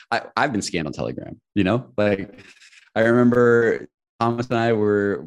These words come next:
like, when we were kicking this around, we we're running tests and placing orders and, like, trying new services. And he called me, like, "Yep, lost ten thousand bucks today." I'm like, <laughs> "What? How, how does this happen?" I mean, we're supposed to be people who know what's going on, and even experts that are on Telegram,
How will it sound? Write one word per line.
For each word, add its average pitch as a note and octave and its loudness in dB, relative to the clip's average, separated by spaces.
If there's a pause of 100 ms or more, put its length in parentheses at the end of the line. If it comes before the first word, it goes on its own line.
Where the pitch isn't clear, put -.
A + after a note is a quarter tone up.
like, G2 -4
when A#2 -4
we G#2 -2
were G2+ -2
kicking A#2 -6
this G#2+ -10
around, A2+ -4
we F#2 -4
we're F2+ -6
running G2+ -2
tests - -4
and F#2 -4
placing G#2 -2
orders G2+ 0
and, G2 -4
like, F#2 -6
trying G#2+ -4
new G2 -2
services. F#2+ -4
And F2 -4
he A2+ -4
called G#2+ -4
me, G#2 -4
like, G#2 -6
"Yep, C3+ -2 (400)
lost B2 -2
ten C3 0
thousand C3 2
bucks A#2+ 0
today." E2+ -2
I'm F2 -8
like, - -14 (200)
<laughs> G2 -16
"What? B2 -2
How, - 0 (260)
how G#3+ 2
does C4 4
this A#3+ -2
happen?" F#3+ -2
I G2+ -2
mean, B2+ 2
we're D#3+ 2
supposed F#3 0
to - -10
be D3 -4
people D3 -6
who C#3 0
know B2+ 2
what's C#3 0
going B2 0
on, C3 0
and G2 -4
even C3+ -2
experts B2 -4
that A2 0
are - -2
on G2+ -4 (340)
Telegram, F#2+ 0